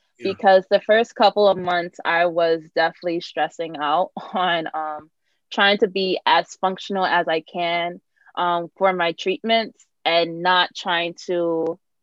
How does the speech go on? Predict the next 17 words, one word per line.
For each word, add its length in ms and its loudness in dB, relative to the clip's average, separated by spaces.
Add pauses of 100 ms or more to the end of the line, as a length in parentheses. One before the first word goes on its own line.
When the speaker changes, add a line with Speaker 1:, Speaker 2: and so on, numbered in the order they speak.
(120)
Speaker 2:
make 340 -2
P 200 -4
T 160 -6
and 100 -4
O 140 2
T 180 -4
look 200 -2
the 100 -2
same, 440 -8 (200)
if 100 -14
that 140 -2
Speaker 1:
Yeah. 40 -10
Speaker 2:
makes 220 -10
sense, 400 -12
you 140 -8
know? 340 -2 (120)
Because 480 4